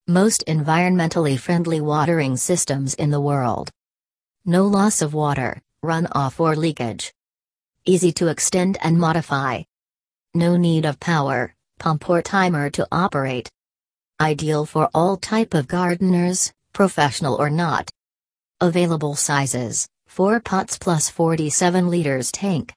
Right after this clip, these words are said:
six pots plus forty-seven liters tank, nine pots plus one hundred liters tank. Package includes one by forty-seven liters, twelve point four gallons, reservoir and lid.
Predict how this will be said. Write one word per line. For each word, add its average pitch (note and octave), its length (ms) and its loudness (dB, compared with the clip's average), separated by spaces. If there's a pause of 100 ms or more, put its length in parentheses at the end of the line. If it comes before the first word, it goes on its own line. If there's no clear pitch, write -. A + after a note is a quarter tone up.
(180)
six - 400 -2
pots - 380 -4
plus D#3+ 320 0
forty-seven E3+ 800 0
liters C#3+ 400 -2
tank, F3+ 420 -4 (220)
nine E3+ 360 2
pots - 360 -4
plus E3 360 0
one F3 240 2
hundred D#3+ 420 0
liters D#3 400 0
tank. D3+ 420 -2 (720)
Package G3+ 420 0
includes D3 720 0 (720)
one D#3 280 2
by D3 180 2
forty-seven E3 800 0
liters, D3 520 -2 (220)
twelve G3 400 2
point D3+ 340 0
four G3 380 2
gallons, D3 720 -2 (220)
reservoir D3+ 600 0
and D3 200 -2
lid. D#3 360 -4